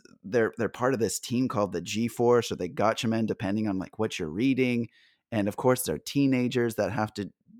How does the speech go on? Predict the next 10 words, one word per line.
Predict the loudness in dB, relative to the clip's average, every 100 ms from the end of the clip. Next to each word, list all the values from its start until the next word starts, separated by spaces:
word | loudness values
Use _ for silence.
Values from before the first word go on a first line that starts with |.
| -20 _ _ _
they | -20 -6 0 2
are | 2 0
trained | 0 2 2 0
to | -6
fight | 0 0 2
these | -6 -6
giant | -4 -2 0 -2 -6
monsters. | -6 -2 -2 -2 0 2 2 -4 _ _ _ _ _ _ -4
And | 0 0 0 -4
so, | -2 2 2